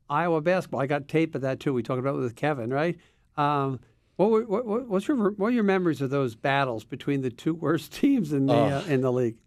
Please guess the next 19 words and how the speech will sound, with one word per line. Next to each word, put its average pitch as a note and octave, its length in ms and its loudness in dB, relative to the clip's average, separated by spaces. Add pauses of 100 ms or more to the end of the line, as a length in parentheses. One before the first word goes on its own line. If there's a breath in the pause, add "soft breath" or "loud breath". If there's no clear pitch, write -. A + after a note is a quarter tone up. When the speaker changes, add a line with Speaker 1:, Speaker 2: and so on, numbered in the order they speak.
Speaker 2:
Uh, G2+ 260 -2 (240)
a G#2+ 60 -4
lot A2+ 220 2
of G2 80 -4
bad G#2+ 240 0
basketball. G2 560 -4
That's G2+ 280 -6
what F#2 80 -4
I F#2+ 120 -2
remember. F#2 420 -4 (260)
Um, F2+ 380 -6 (760)
the G#2+ 60 -2
last A#2+ 280 2
game A#2+ 180 -2
of A2 80 0
the G#2+ 60 0
year, G#2+ 320 0 (300)
Iowa, G2 440 0 (100)
we, F#2+ 300 -6